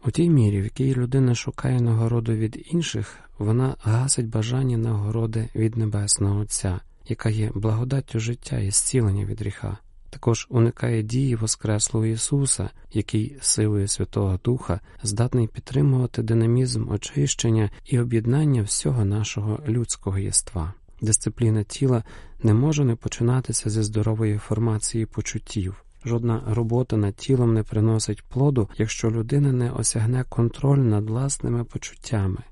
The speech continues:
Це своєрідний фундаментальний піст, що визначається як утримання погляду, слуху та інших почуттів від того, що їх приваблює, як добровільне стримування енергії, що підтримує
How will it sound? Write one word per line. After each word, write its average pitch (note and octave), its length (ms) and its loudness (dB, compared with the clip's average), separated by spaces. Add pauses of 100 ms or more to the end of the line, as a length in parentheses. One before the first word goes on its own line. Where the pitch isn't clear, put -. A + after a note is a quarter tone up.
(120)
Це A2+ 300 2
своєрідний A#2+ 600 0
фундаментальний A2+ 1000 0
піст, A#2+ 420 0 (320)
що - 220 -2
визначається A2+ 720 0
як A2+ 240 -2
утримання B2+ 680 2 (120)
погляду, A2+ 500 0
слуху B2 600 -2 (120)
та A2+ 100 -4
інших C#3 680 0
почуттів - 680 -2
від A2+ 180 -4
того, C#3+ 220 0
що - 340 -2
їх A2+ 220 -2
приваблює, G2+ 760 -4 (260)
як G2 220 -4 (120)
добровільне B2 560 2
стримування B2+ 800 0
енергії, G#2 500 0
що - 280 -6
підтримує A2 720 -2